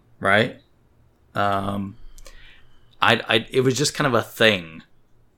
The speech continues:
in that early eighties period, right? The idea of a home computer was new, and if you can get your kids plugged in, like, this is when, like, computer camp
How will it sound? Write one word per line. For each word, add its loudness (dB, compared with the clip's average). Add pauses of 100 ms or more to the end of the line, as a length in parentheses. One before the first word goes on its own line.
(140)
in -4
that -2
early -4
eighties -8
period, -10
right? -2
The -4
idea 2
of 0
a 2
home -2
computer -4
was -2
new, -4 (880)
and -4 (540)
if -10
you -8
can -12
get -6
your -10
kids -4
plugged -4
in, -6
like, -12 (160)
this -4
is -4
when, -4 (1000)
like, -4
computer 0
camp -4